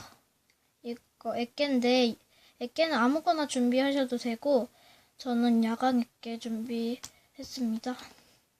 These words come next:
그리고 소다, 식소다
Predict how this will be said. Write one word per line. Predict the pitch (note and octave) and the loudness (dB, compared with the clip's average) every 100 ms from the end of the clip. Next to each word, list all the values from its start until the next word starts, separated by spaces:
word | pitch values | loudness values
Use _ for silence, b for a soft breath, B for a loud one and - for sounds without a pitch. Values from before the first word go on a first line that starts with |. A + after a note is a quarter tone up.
| _ _ _ _ _ - - _ _ _ _ - - _ _ _ - - - _ _ - _ _ _ _ _ _ _ _ _ _ _ _ _ _ _ _ - - | _ _ _ _ _ -16 -16 _ _ _ _ -20 -20 _ _ _ -20 -20 -20 _ _ -20 _ _ _ _ _ _ _ _ _ _ _ _ _ _ _ _ -20 -16
그리고 | B3+ A#3+ A#3 - C#4 C#4+ C#4+ D4 _ _ _ - | -10 -8 -8 -4 -2 0 -2 -4 _ _ _ -16
소다, | - D#4+ D#4+ D#4 D#4 | -8 -4 0 2 2
식소다 | D#4 - - E4 D#4 C#4+ C#4 C#4 | 0 -4 -4 -2 2 4 2 0